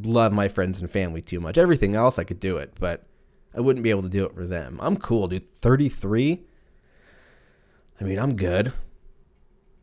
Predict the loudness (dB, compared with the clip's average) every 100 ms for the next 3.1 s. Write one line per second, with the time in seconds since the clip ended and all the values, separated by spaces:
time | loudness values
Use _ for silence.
0 | _ _ _ _ 0 4 4 4 2 2
1 | 6 6 8 6 6 6 2 2 2 2
2 | 0 0 2 2 2 2 0 -2 -2 -2